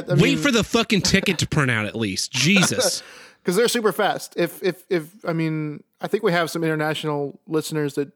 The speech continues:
Speaker 1: maybe might not know what Jimmy John's is, but it's bas-, it's basically Subway, except their gimmick is they do it real fast.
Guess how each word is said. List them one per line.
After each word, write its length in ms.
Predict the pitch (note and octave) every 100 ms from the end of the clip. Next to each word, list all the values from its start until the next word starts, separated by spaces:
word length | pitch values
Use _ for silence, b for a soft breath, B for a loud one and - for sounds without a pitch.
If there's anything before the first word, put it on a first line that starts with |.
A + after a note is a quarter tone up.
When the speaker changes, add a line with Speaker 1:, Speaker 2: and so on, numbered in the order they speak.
| -
Speaker 1:
maybe 420 | D3+ D3+ D#3+ F3 -
might 220 | E3 F3+
not 160 | F#3 F#3+
know 140 | F#3+
what 120 | G3
Jimmy 220 | D#3+ F#3+ F#3+
John's 300 | F#3+ F#3+ F#3
is, 260 | G3 F#3+
but 120 | D#3+
it's 140 | D#3+ -
bas-, 220 | G#3 G3 E3+
it's 160 | F3 -
basically 360 | G#3+ - E3+
Subway, 580 | D3+ G3+ E3+ D3 C#3+ C#3 B B B -
except 440 | D3+ - D#3+ -
their 200 | D3+ F3
gimmick 440 | E3+ E3 D#3+ D#3+ -
is 280 | E3 D#3 C#3
they 100 | D3+
do 220 | D#3+ D3+
it 40 |
real 300 | C3 D#3 F#3+
fast. 600 | E3+ D#3+ D3 - - -